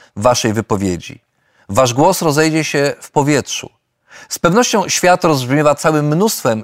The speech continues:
dźwięków, właściwie nie ma nic, co w jakiś sposób nie brzmi. Gdybym jednak nie wiedział, co każdy dźwięk znaczy, byłbym cudzoziemcem dla mego rozmówcy,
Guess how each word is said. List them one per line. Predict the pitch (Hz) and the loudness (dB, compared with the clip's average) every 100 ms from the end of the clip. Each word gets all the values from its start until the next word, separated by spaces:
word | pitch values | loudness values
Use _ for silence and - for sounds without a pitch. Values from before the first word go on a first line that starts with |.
| - | -8
dźwięków, | 107 123 95 - 147 | -2 -2 -2 -2 0
właściwie | 135 - 156 143 | 0 -2 -2 0
nie | 151 | 0
ma | 139 | 0
nic, | 123 165 233 - | 0 -2 -2 -4
co | 127 | -2
w | |
jakiś | 123 - 127 | -2 -2 -8
sposób | - 110 - 123 156 | -4 -4 -2 -6 -4
nie | 185 135 | -2 -2
brzmi. | 87 87 78 - - - - - | -6 -10 -14 -20 -20 -20 -12 -2
Gdybym | 120 180 196 | 2 2 2
jednak | 208 208 170 | 2 2 2
nie | 190 | 0
wiedział, | 175 220 139 113 123 | 2 0 2 2 2
co | - 147 | 0 -2
każdy | - 170 160 170 | 2 0 2 0
dźwięk | 127 147 131 | 0 0 0
znaczy, | 127 135 98 - 123 170 - - _ 107 | 0 0 0 0 0 0 -8 -20 _ -4
byłbym | 101 202 208 202 | 2 2 2 0
cudzoziemcem | - 165 143 175 151 - 123 170 - | -2 -2 2 2 0 0 -2 -2 -6
dla | 110 127 | -2 0
mego | 139 143 | 2 2
rozmówcy, | 147 131 113 - - | 2 2 -2 -2 -8